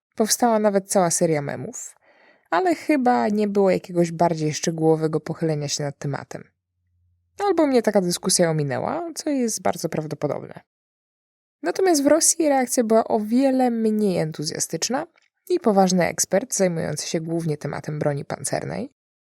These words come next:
który między innymi obszernie pisał o pojawieniu się T sześćdziesiąt dwa na froncie, pan Eduard Pierow,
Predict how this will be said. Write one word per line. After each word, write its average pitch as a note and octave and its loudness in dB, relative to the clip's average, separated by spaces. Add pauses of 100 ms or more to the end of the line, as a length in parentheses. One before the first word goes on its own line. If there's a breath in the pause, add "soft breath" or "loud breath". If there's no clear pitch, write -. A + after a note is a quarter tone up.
(140)
który G#3+ 4
między A#3+ 4
innymi A3+ 2
obszernie G#3 2
pisał F#3 2
o D#3+ -2
pojawieniu E3 0
się D3+ -2
T F3 -2
sześćdziesiąt D#3 -2
dwa D3 0
na - -8
froncie, - -6 (540)
pan F3+ 0
Eduard G#3 2
Pierow, - -4